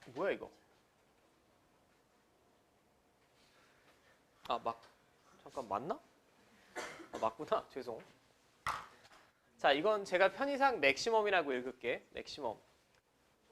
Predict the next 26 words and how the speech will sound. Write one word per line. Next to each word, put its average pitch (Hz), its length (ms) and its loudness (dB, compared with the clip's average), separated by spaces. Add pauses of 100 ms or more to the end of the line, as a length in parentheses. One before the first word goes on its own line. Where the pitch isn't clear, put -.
(120)
여러분들이 196 800 2
그러니까 160 320 0
원래 190 320 8
있는 196 280 2
기호는 185 380 0
아니고 135 640 2
무-, 196 260 0 (120)
이 202 200 2
문제에서 170 460 2
약속한 156 480 0
거예요. 110 380 0
근데 165 160 0
약속이 180 580 2
전혀 165 420 -2 (520)
뭐 135 100 -10
그렇게 - 240 -12
어렵진 151 380 0
않아. 113 260 -2
기호로 190 340 2
나와 151 240 6
있어서 143 280 -4
어려워 135 280 0
보이는데 131 560 -2 (460)
맥시멈하고 226 1160 4
중괄호 180 500 2
X, - 220 -2